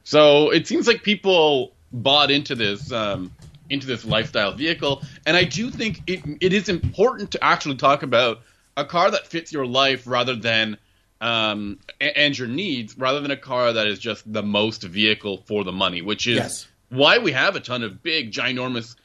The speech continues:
Speaker 1: S U Vs and pickups on the, on the market. Um, and, uh, I mean, that's not, it's not, uh, it's not great. I don't think that's a great thing to, to, to boast about, because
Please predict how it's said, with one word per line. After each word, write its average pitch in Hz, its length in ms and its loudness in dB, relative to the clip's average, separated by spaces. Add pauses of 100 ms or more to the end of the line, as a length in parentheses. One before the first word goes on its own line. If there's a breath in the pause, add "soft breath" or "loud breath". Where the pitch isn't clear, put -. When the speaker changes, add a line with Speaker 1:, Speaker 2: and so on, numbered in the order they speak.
(200)
Speaker 1:
S 143 180 0
U 135 100 -6
Vs 120 360 -4
and 107 280 -6
pickups 156 380 -2
on 110 140 0
the, 107 160 -4 (100)
on 107 300 -4
the 107 140 -8
market. 120 580 0 (480 soft breath)
Um, 131 480 -2 (140)
and, 135 560 0
uh, 123 360 0
I 107 80 -6
mean, 123 160 -6
that's 131 220 -4
not, 147 280 -6 (340)
it's - 180 -20
not, 131 500 -4
uh, 95 420 0 (320)
it's - 120 -18
not - 180 -8
great. 104 340 2
I 104 80 -2
don't 160 140 -2
think 160 120 -6
that's 135 140 -4
a 107 40 -8
great 95 360 -6
thing 87 280 -6
to, 87 260 -4
to, - 220 -12 (220)
to 87 180 -8
boast 95 380 -4
about, 90 320 0 (460 loud breath)
because 117 480 4